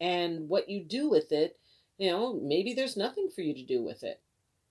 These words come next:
Maybe you just simply give that thought projection,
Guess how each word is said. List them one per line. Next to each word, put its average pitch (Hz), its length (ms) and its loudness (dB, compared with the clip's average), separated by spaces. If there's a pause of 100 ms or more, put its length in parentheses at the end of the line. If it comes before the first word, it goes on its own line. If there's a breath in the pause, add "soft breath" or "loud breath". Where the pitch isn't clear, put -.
(300)
Maybe 208 640 2 (280)
you 170 180 -4
just 190 340 0
simply 208 640 -2 (1120)
give 185 240 4
that 175 220 2 (220)
thought 208 300 -2 (100)
projection, - 720 -10